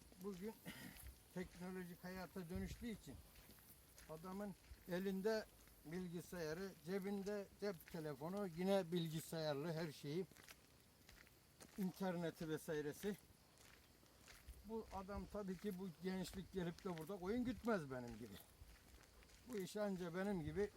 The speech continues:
koyunun peşinden, öküzün peşinde kazma kazarak yetişmiş insanlar olacak ki çiftçiliği,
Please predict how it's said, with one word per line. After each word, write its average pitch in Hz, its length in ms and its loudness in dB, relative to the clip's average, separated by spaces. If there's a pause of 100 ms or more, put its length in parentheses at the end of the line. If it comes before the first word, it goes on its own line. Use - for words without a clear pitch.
(180)
koyunun 185 340 6
peşinden, 160 680 2
öküzün 180 380 2
peşinde 175 420 0
kazma 160 400 4
kazarak 156 400 4 (1000)
yetişmiş 202 600 0
insanlar 160 540 2
olacak 190 440 0
ki 147 140 -2 (1120)
çiftçiliği, 190 840 2